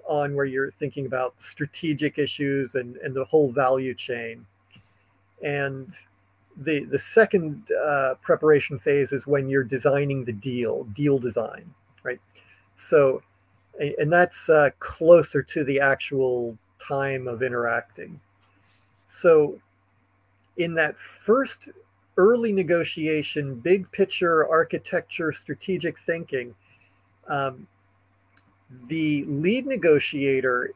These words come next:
if they have the resources, if it's a big organization and there's time and money,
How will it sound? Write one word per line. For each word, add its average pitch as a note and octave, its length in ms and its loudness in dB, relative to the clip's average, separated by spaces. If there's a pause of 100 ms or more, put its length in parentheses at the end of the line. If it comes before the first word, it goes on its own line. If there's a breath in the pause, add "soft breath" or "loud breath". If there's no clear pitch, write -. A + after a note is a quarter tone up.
(120)
if F#3+ 240 4
they G3+ 120 4
have E3+ 260 2
the D3+ 100 0
resources, C3+ 1040 -2 (220)
if C#3+ 120 -8
it's C3 140 -12
a - 20 -18
big G3 220 8
organization F3 800 4
and C3+ 100 -6
there's B2+ 380 -6
time D#3+ 380 0
and B2+ 120 -6
money, C3+ 400 -2